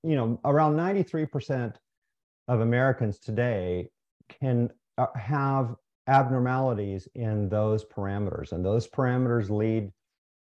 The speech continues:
uh, to all of this other disease, essentially. And so why is this? So let's get back to this question about, you know, is this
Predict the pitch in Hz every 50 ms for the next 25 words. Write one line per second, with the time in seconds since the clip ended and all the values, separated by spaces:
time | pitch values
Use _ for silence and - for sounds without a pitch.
0 | _ _ _ 113 110 104 101 98 95 95 90 - - - 127 117 107 104 - -
1 | 117 117 120 135 135 123 107 110 113 107 - 117 101 104 110 107 107 113 113 175
2 | 226 226 - 87 - - _ _ _ _ _ - 110 107 - 127 107 98 - -
3 | 57 58 64 - _ _ _ _ _ _ _ _ _ _ _ _ _ _ - 139
4 | 135 131 131 - - 139 127 135 170 208 240 233 196 185 175 131 107 110 92 -
5 | - 165 208 220 - - 269 202 185 220 214 208 - - 160 156 170 160 - -
6 | - - - 147 143 139 - - 127 110 110 101 92 117 110 107 107 101 - -
7 | 147 127 120 120 - 170 160 156 147 143 196 202 202 190 - - _